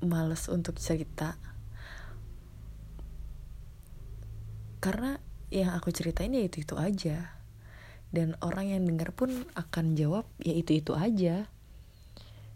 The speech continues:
Cuman ada suatu perasaan di diri aku yang aku juga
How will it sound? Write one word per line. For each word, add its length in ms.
Cuman 240
ada 240
suatu 560
perasaan 560
di 60
diri 180
aku 240
yang 160
aku 240
juga 320